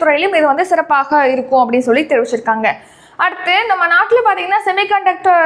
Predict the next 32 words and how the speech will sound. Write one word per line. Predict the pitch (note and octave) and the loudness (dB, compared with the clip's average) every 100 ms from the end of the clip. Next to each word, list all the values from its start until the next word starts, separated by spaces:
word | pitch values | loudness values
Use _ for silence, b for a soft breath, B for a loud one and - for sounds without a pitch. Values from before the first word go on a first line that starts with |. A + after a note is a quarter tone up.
| D4+ | 2
தொழில்நுட்பத்துல | D#4 E4 E4 D#4+ D4+ D#4 E4+ | 0 0 0 0 0 0 0
நம்ம | D#4 C#4+ | 0 2
முன்னேறணும், | D4+ D#4+ D#4+ C#4 C4+ | 2 2 2 2 0
ஏன்னா | C#4+ E4+ | -2 -2
ஃபியூச்சரே | E4+ F#4+ G4 F#4+ F#4 | 2 2 2 0 2
வந்து | F4 E4+ | 0 -2
இனிமே | D#4 E4 | 0 2
வந்து | D#4 D#4+ | 0 0
செமிகண்டக்டர் | D4+ D#4 D4+ C4 B3 B3 A3+ | -2 0 0 0 -2 -2 0
தான். | A3 - B B B D#4 | -4 -6 B B B -4
அப்போ | E4 G#4+ G#4+ | 0 0 0
செமிகண்டக்டர் | F#4 G#4 A4 G#4 G4+ G4+ G4 | -2 0 0 -2 0 -2 0
துறையில | F4+ F4 E4+ | 0 0 0
பாத்தீங்கன்னா | E4 D#4 D#4+ F#4 D#4+ | 0 -2 0 0 0
அதிகமான | E4+ F4+ E4+ E4 D#4 | 0 0 0 0 0
சிப்பை | D#4+ D#4+ E4 | -2 0 0
தயாரிக்கக்கூடிய | D4 D4 D4+ D4 D4 D4 D#4 | 2 2 0 -2 0 0 2
ஒரு | D4 C#4+ | 2 0
உற்பத்தி | C#4+ D#4 D4+ | -2 -2 -2
சந்தையா | D4 D4 C#4+ C4+ | 0 2 0 0
இந்தியாவை | C#4 D4 C#4 B3+ | 0 2 2 0
மாத்தணும் | C4 D4 C#4 | 0 0 0
அப்படிங்கிற | B3+ B3+ B3+ A#3 | 0 2 2 0
வகையில | A#3 A#3 E4 E4 | -2 -2 -2 0
செமிகான் | D#4+ F#4 F#4+ F#4 E4+ C#4+ | 0 0 0 0 0 -4
இந்தியா | C#4+ D4 C#4 | -2 -2 0
திட்டமானது | C4 B3+ A#3+ D4 D#4+ | -2 2 2 0 -2
ரெண்டாயிரத்தி | C4+ C#4 C#4 C4+ | -2 -4 -4 -4
இருபத்தி | C4+ D#4 D4+ B3+ | -2 -2 0 0
ஒண்ணுல | B3 D#4 D4+ | 0 0 0
தொடங்கியிருப்பாங்க. | B3+ B3+ C4 B3+ A#3 A3+ A3+ A3+ - B B B - E4+ | -2 0 -2 0 -2 0 -2 -4 -14 B B B -4 0
இப்போ | E4+ | 2